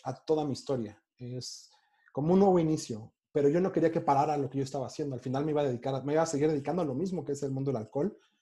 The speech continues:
pero que fuera como un refresh. Entonces, yo les decía, eh, en este momento yo tenía, tenía un par de amigos que estaban ahí platicando conmigo la marca, y era, eh, el punto de Moonlight era decir,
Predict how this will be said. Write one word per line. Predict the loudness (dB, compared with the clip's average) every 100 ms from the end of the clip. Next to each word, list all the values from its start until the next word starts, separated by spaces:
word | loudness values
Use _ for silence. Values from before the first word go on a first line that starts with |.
| _ _
pero | 0 0
que | 0
fuera | -2 -2
como | -2 -4
un | -2
refresh. | -4 -2 -4 -6 -16 _ _ _ _
Entonces, | -4 0 0 0
yo | 4
les | 6 6
decía, | 2 0 2 4 2 0
eh, | 0 2
en | 0
este | 0
momento | 2 2 0
yo | -2
tenía, | 0 0 0 -2 -4 -6
tenía | -6 -2 -2
un | 0
par | 2
de | 2
amigos | 2 0 0
que |
estaban | -4 -2 -2
ahí | -2 -4
platicando | -6 -4 -4 -2
conmigo | -4 -2
la | -2
marca, | 0 0 -2 -4 -6 _ _ _ _ _ _ _ -2
y | 6
era, | 8 8 6 4 0
eh, | 0 4 4 2 2 0 -2 -6 -12 _ _ _ _ _ _ _ _
el | -2
punto | 6 6 6
de | 4
Moonlight | 4 4 2 -2 0
era | 4
decir, | 4 4 2 0